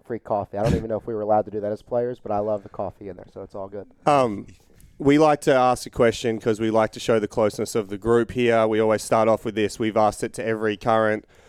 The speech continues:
Speaker 2: former, and, uh, player, and then every coach. Um, we go to about eighty percent right now.
Speaker 1: It's impressive how many usually get it.
Speaker 2: Yeah.
Speaker 1: It just takes them a minute.
Speaker 2: So you'd not remember me, obviously former punter, remember Miles, former kicker.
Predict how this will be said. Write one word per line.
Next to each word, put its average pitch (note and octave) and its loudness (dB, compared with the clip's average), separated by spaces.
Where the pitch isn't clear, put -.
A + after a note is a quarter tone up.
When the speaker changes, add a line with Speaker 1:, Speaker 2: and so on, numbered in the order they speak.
Speaker 2:
former, D3 2
and, A#2 0
uh, G#2+ 2
player, C#3 4
and A2 2
then G#2+ 2
every G2 0
coach. G#2 -2
Um, G#2+ 0
we A#2+ 2
go C3+ 4
to B2 -2
about B2 0
eighty A#2+ -2
percent B2 -6
right A#2+ -4
now. B2+ -4
Speaker 1:
It's F3+ 0
impressive F#3 0
how B2 2
many A#2+ -4
usually G2+ -8
get F#2+ -4
it. - -14
Speaker 2:
Yeah. A2 -4
Speaker 1:
It C#3 -2
just D#3 -6
takes C#3+ 2
them G#2 -14
a F#2+ -10
minute. G2 -10
Speaker 2:
So - 2
you'd D#3 2
not E3 4
remember E3+ 6
me, C#3 6
obviously C3 2
former A#2+ 2
punter, A#2 2
remember A#2 2
Miles, A#2 2
former A2+ 0
kicker. A2 0